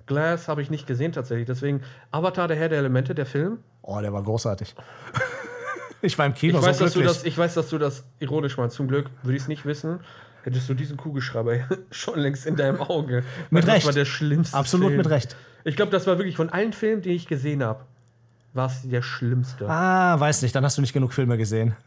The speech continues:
Speaker 1: Doch, ich hab schon viele Filme gesehen, aber ich glaub, das war, also auf jeden Fall Top drei.
Speaker 2: Hast du eigentlich The Room gesehen?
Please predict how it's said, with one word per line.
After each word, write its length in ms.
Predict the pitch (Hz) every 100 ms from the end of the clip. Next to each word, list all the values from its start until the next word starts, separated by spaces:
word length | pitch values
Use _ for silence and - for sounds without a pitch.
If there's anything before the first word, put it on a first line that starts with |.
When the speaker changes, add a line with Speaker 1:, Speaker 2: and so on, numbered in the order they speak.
| _ _ _ _
Speaker 1:
Doch, 180 | 127 127
ich 100 | 143
hab 100 | 208
schon 120 | 135
viele 200 | 127 170
Filme 260 | 127 120 113
gesehen, 260 | 117 117 120
aber 120 | 139
ich 80 | 135
glaub, 220 | 156 143
das 200 | 135 131
war, 300 | 131 120 123 - - -
also 200 | 139 139
auf 120 | 139
jeden 120 | 156 143
Fall 200 | 135 131
Top 360 | - 147 -
drei. 320 | - 127 117 120 - _ _ _ _ _ _ -
Speaker 2:
Hast 160 | 110
du 60 | 107
eigentlich 120 | 95
The 80 | 98
Room 300 | 90 98 147
gesehen? 420 | 156 165 190